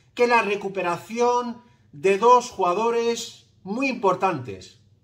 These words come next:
Me estoy refiriendo al Kun Agüero y a Ousmane Dembélé. La verdad es que, como está la plantilla del Barcelona, pues esos dos jugadores nos van a venir como anillo al dedo.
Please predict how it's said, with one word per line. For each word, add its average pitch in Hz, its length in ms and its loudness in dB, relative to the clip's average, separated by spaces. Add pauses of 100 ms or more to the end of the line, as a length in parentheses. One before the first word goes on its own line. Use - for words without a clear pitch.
(160)
Me 180 100 -6
estoy 190 200 4
refiriendo 233 920 0 (600)
al 190 200 0
Kun 240 240 -6
Agüero 233 480 2
y 226 80 -8
a 190 80 2
Ousmane 226 480 -2
Dembélé. 151 880 -4 (480)
La 180 80 0
verdad 240 200 4
es 247 100 -8
que, 175 500 0
como 160 160 -6
está 214 220 -4
la 196 160 0
plantilla 156 420 -4
del 139 100 -8
Barcelona, 208 800 -6 (520)
pues 196 160 0
esos 220 240 -6
dos 233 160 0
jugadores 214 640 -2
nos 175 220 -8
van 208 180 -2
a 190 80 -2
venir 214 460 -8
como 170 260 -4
anillo 220 380 -2
al 160 120 0
dedo. 127 440 -6